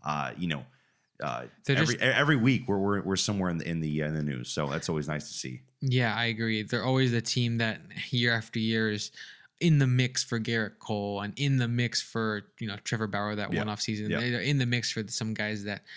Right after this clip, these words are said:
Speaker 2: they end up not being able to land. But I do think that, um, hopefully the tide is turning a bit in that regard. I know they're still in the market for a shortstop apparently and some corner outfield help. So we'll see how that develops. But Travis, let's keep it rolling here.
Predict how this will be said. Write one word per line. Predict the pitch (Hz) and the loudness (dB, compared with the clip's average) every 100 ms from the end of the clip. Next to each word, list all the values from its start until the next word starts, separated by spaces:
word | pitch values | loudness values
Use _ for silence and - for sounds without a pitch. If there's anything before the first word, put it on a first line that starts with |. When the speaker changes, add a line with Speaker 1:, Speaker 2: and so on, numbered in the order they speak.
| - - _ - | -20 -20 _ -4
Speaker 2:
they | 113 | -2
end | 110 | 0
up | 110 | -2
not | 110 104 | -4 -2
being | 107 104 | -2 -2
able | 107 | -2
to | 101 | -2
land. | 101 104 101 | -4 -4 -6
But | 110 - | -8 -8
I | 117 117 | -4 -4
do | 107 123 117 | -2 0 0
think | 113 - 110 101 - | -2 -4 -4 -4 -6
that, | 101 - - - _ _ - | -6 -8 -12 -20 _ _ -12
um, | 117 - | -10 -6
hopefully | 110 139 127 | 0 2 2
the | 117 | 0
tide | 113 107 | 0 -2
is | 101 | -2
turning | 107 104 | -4 -4
a | 101 | -4
bit | 107 | -6
in | 104 | -4
that | 104 104 | -6 -6
regard. | 104 104 107 | -10 -6 -4
I | |
know | 110 110 | -2 -2
they're | 104 | -2
still | - 110 | -2 -2
in | |
the | 107 | -2
market | 101 104 - | -4 -6 -10
for | - 110 | -10 -10
a | |
shortstop | 101 131 127 139 123 | -2 -2 0 0 -2
apparently | - 131 127 123 123 123 123 - - - | -2 0 2 2 0 0 -2 -10 -18 -8
and | 117 117 107 | -2 0 0
some | 110 | -4
corner | 107 117 110 | -2 -2 -2
outfield | 101 - 107 | -2 -4 -2
help. | 107 107 - _ - - | -2 -4 -6 _ -20 -20
So | - 127 | -2 0
we'll | |
see | 123 117 | 2 2
how | |
that | 107 | 0
develops. | 107 107 107 101 | -2 -2 -4 -6
But | - - | -8 -2
Travis, | 123 117 113 117 | 0 0 -2 -4
let's | 110 | -4
keep | - 117 | -4 -2
it | - | -2
rolling | 110 117 117 113 | 0 2 2 2
here. | 117 113 110 | 2 2 0